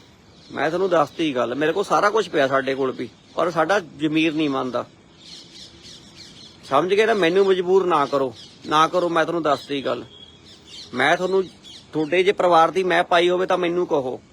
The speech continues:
ਕਿ ਭਾਈ ਤੂੰ ਸਾਡੇ ਪਰਿਵਾਰ ਦੀ ਪਾਈ, ਫਿਰ ਮੈਨੂੰ ਦਿਖਾਓ। ਜੇ ਮੇਰੇ ਪੇਜ ਤੇ ਕਿਸੇ ਨੇ, ਮੈਂ ਕਿਸੇ ਦੀ ਪਰਿਵਾਰ ਦੀ ਕੋਈ ਫੋਟੋ ਪਾਈ ਹੋਵੇ, ਫਿਰ ਚਾਹੇ ਤੁਸੀਂ ਪਰਚੇ ਕਰਾਉਣ ਤੱਕ ਜਾਇਓ, ਫਿਰ ਦੇਖਾਂਗੇ ਤੁਹਾਡਾ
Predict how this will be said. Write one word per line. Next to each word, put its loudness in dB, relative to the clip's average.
ਕਿ -6
ਭਾਈ 2
ਤੂੰ -6
ਸਾਡੇ 0
ਪਰਿਵਾਰ 4
ਦੀ -4
ਪਾਈ, -2
ਫਿਰ -2
ਮੈਨੂੰ 0
ਦਿਖਾਓ। 2
ਜੇ -2
ਮੇਰੇ -2
ਪੇਜ -4
ਤੇ -8
ਕਿਸੇ -8
ਨੇ, -4
ਮੈਂ -2
ਕਿਸੇ -4
ਦੀ 0
ਪਰਿਵਾਰ 0
ਦੀ -4
ਕੋਈ -6
ਫੋਟੋ -4
ਪਾਈ -4
ਹੋਵੇ, -8
ਫਿਰ 2
ਚਾਹੇ 4
ਤੁਸੀਂ -4
ਪਰਚੇ 0
ਕਰਾਉਣ 0
ਤੱਕ -4
ਜਾਇਓ, 0
ਫਿਰ -6
ਦੇਖਾਂਗੇ -4
ਤੁਹਾਡਾ -2